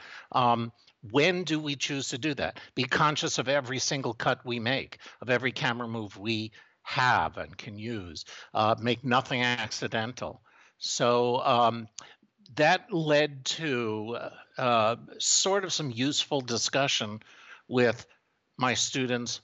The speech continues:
beyond the editing facet of it. So cinematography students, sound students, directing, writing students. Uh, and I just sort of eventually put it all together in a book, which examines how to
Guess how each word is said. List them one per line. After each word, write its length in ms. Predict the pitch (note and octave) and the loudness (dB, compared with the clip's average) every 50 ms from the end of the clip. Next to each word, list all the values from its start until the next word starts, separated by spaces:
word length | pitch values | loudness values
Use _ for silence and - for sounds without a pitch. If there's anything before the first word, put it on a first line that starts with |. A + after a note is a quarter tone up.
| _ _ - | _ _ -4
beyond 460 | - D#3+ C#3 B2 C3 D#3 D#3 D3+ C#3 | -2 0 2 4 4 4 4 2 0
the 140 | A2 G#2+ A2+ | -2 0 2
editing 460 | C3+ C#3+ B2+ G2+ - F2+ E2 E2 F2+ - _ _ _ _ _ - | 2 2 0 -2 -6 -8 -10 -12 -16 -20 _ _ _ _ _ -10
facet 420 | - F#2+ F2 F2+ - - - G2 F2 | -6 -6 -4 -4 -6 -6 -6 -4 -2
of 200 | F2+ E2+ D#2+ F2 | -2 -4 -4 -6
it. 120 | F#2+ - - - | -10 -8 -8 -8
So 440 | - - F#2+ E2+ F2+ F2+ F2+ G2 - | -6 -4 -4 -4 -4 -6 -6 -6 -8
cinematography 720 | - - B2 A2+ - - - B2+ A2 G2+ G#2 G#2 A2 G2+ | -4 -4 -2 -2 -2 -2 0 0 0 0 0 -2 -4 -6
students, 400 | - - - A2 G2 G2 F#2+ - - - - - - - | -8 -8 -8 -8 -8 -8 -8 -10 -10 -12 -16 -16 -14 -8
sound 280 | - - A2+ G#2+ G#2+ G2+ | -2 0 0 0 2 0
students, 400 | - - - A2 G#2+ G#2 - - | -2 -2 -2 -2 -2 -2 -4 -4
directing, 520 | - G#2 G2 G#2 G#2 G2 - B2+ G2+ F#2+ | -4 0 2 2 2 0 -2 -4 -6 -6
writing 640 | F#2 F2+ F#2+ G#2 G#2+ A2 A2 A2+ G#2+ G#2+ G#2+ G#2 G2+ - _ _ _ _ _ _ _ _ _ _ - - _ _ | -2 2 2 4 4 4 4 2 0 0 -4 -8 -12 -14 _ _ _ _ _ _ _ _ _ _ -20 -20 _ _
students. 680 | - - - - - A2+ G#2+ F#2+ G#2+ G#2 G#2 G2 - - | -16 -14 -12 -10 -8 -8 -6 -6 -6 -6 -4 -4 -4 -2
Uh, 420 | B2+ B2+ A2 G#2+ G#2 G#2 G#2 G#2 - - - - - - - - _ - - | 0 2 4 6 6 6 4 2 0 -4 -12 -18 -18 -18 -18 -20 _ -6 -2
and 260 | - B2+ B2 C3+ C#3 B2 | 2 2 2 2 2 0
I 60 | B2+ | 0
just 240 | A#2+ - C#3 - - | 0 -2 -2 -2 -2
sort 260 | - D#3+ D3+ C#3 C3 | 0 0 2 2 2
of 400 | C3 A#2+ A2+ G#2+ G2+ - - - | 2 0 0 -4 -10 -14 -12 -10
eventually 540 | D#3 B2+ G#2+ C#3 C3 - - - - C#3+ B2 | -10 -4 0 0 0 0 0 -2 -2 -2 -4
put 180 | - - C#3 B2 | -2 -2 0 2
it 60 | B2 | 2
all 140 | A#2+ A#2 A2+ | 2 2 0
together 380 | - B2+ A#2+ A#2 A2+ A2 A2 | 0 0 0 0 0 0 -2
in 100 | A2 G2+ | -2 -4
a 40 | G2 | -4
book, 420 | F#2 C#3+ E3+ F3 C3+ A2 G2+ - - | 0 2 4 4 4 2 0 -4 -6
which 260 | A#2+ A2 G2+ - - | -6 -4 -4 -4 -6
examines 720 | A2+ G2+ G2+ G#2+ A2+ A2 G#2+ G#2+ A2 A2 G#2+ G#2+ G#2 G2+ | -6 -6 -2 0 0 0 0 0 -2 -4 -6 -8 -8 -8
how 200 | - - A#2+ G#2+ | -4 -2 0 0
to 280 | G#2 A#2 A2 G#2+ G#2 | 0 0 -2 -2 -4